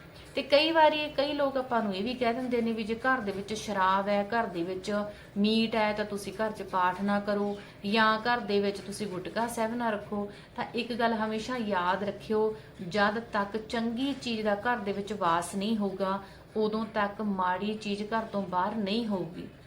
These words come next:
ਜੇ ਆਪਾਂ ਇਹੀ ਸਾਰੀ ਉਮਰ ਸੋਚਦੇ ਰਵਾਂਗੇ ਵੀ "ਉਹ ਸ਼ਰਾਬ ਛੱਡੂਗਾ ਤਾਂ ਗੁਟਕਾ ਸਾਹਿਬ ਲੈ ਕੇ ਆਵਾਂਗੇ, ਤਾਂ ਪਾਠ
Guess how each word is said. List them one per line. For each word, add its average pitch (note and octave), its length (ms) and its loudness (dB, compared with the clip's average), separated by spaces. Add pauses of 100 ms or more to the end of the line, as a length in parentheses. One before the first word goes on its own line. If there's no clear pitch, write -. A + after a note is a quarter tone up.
(540)
ਜੇ A#3+ 160 4
ਆਪਾਂ C4 180 6
ਇਹੀ C4+ 240 2
ਸਾਰੀ D4 280 2
ਉਮਰ C#4 220 2
ਸੋਚਦੇ A#3+ 380 0
ਰਵਾਂਗੇ B3+ 400 0
ਵੀ A#3+ 120 -2
"ਉਹ C4 100 0
ਸ਼ਰਾਬ G#3+ 320 0
ਛੱਡੂਗਾ G#3+ 460 -4
ਤਾਂ A3+ 180 0
ਗੁਟਕਾ A3 360 -4
ਸਾਹਿਬ B3 260 -4
ਲੈ G#3+ 140 2
ਕੇ A3 160 -6
ਆਵਾਂਗੇ, G#3 380 0
ਤਾਂ G3 260 0
ਪਾਠ G3+ 300 -2